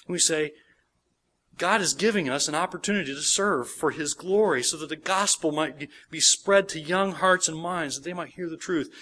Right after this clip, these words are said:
God is giving us an opportunity to go to our neighbors that we live next to and we communicate with and we,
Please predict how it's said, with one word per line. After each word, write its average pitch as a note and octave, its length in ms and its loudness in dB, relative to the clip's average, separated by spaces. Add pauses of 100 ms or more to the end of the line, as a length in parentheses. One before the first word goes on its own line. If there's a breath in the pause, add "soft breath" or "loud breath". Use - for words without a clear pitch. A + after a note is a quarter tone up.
(220 loud breath)
God F#3 240 2
is D3 100 -2
giving G3+ 340 2
us F3 200 2
an D#3 60 -2
opportunity F3+ 580 -2
to C#3 120 -8
go F3 200 6
to F#3+ 160 -2
our E3+ 140 6
neighbors E3 500 0
that D3+ 80 0
we D3+ 120 -4
live F3+ 320 8
next D3+ 260 2
to C#3+ 120 0
and C#3 100 0
we D3+ 100 -2
communicate D3+ 580 -2
with C#3 180 2
and C3 100 -2
we, C3+ 160 -2